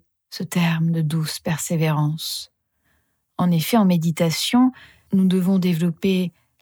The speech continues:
la régularité, le travail, la discipline, et aussi beaucoup de douceur et de bienveillance.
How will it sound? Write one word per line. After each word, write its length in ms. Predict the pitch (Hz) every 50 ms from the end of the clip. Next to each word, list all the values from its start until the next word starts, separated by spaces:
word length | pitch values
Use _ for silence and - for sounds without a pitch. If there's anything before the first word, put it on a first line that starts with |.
| -
la 100 | 180 180
régularité, 1300 | 175 156 185 185 165 175 180 175 175 170 165 180 208 - - - 196 180 175 170 170 185 190 196 202
le 160 | 202 190 165 156
travail, 640 | - - - 180 170 151 165 160 156 156 165 180
la 140 | 190 190 175
discipline, 960 | 165 156 175 170 - - - 196 - - - 190 175 175 175 196 226 262 277 - _ _ _ _ _ _ _ _ _ _ _ _ _ _ _ _ _ _ -
et 160 | - 233 240
aussi 320 | 247 247 - - - - 277
beaucoup 380 | 262 247 277 262 - - 311
de 160 | 262 233 220
douceur 840 | 190 165 156 180 214 240 - - - - 196 180 175 165 160 156 151
et 80 | 170
de 100 | 156 160
bienveillance. 1080 | 160 147 156 160 160 160 151 151 156 147 156 151 147 151 170 - - - - - - -